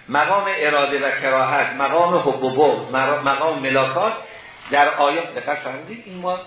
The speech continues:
سابقاً چند بار عرض کردیم تو بحث اصول، این خصلت در قرآن در آیات الاحکام داره و یکی از اون زوایای معماگونهٔ آیات الاحکام همینه.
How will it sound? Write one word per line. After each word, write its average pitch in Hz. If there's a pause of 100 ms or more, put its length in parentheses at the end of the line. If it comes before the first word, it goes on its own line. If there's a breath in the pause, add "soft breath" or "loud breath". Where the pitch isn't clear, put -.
(160)
سابقاً 127
چند 156
بار 139
عرض 139
کردیم 123
تو -
بحث 123
اصول، 143 (540 loud breath)
این 277
خصلت 190
در 139
قرآن 131
در 131
آیات 123
الاحکام 127
داره 113 (1500 loud breath)
و 131
یکی 208
از 156
اون 196 (140)
زوایای 135
معماگونهٔ 127
آیات 131
الاحکام 127
همینه. 117